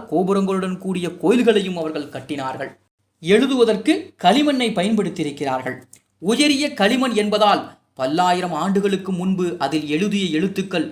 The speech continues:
இன்றைக்கும் பாதுகாப்பாக இருக்கின்றன. அதைப்போல செம்மறியாடுகள், வெள்ளாடுகள், மாடுகள், கழுதைகள், கோழிகள் உள்ளிட்ட கால்நடைகளை வளர்த்திருந்தாலும்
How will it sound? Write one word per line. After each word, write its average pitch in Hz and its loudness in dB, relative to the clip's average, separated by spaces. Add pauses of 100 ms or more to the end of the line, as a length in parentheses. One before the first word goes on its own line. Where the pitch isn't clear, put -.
(180)
இன்றைக்கும் 156 -6
பாதுகாப்பாக 151 -2 (100)
இருக்கின்றன. 131 -10 (600)
அதைப்போல 196 2 (360)
செம்மறியாடுகள், 180 2 (300)
வெள்ளாடுகள், 180 4 (240)
மாடுகள், 170 0 (260)
கழுதைகள், 175 0 (200)
கோழிகள் 196 0
உள்ளிட்ட 185 -2
கால்நடைகளை 180 2
வளர்த்திருந்தாலும் 160 0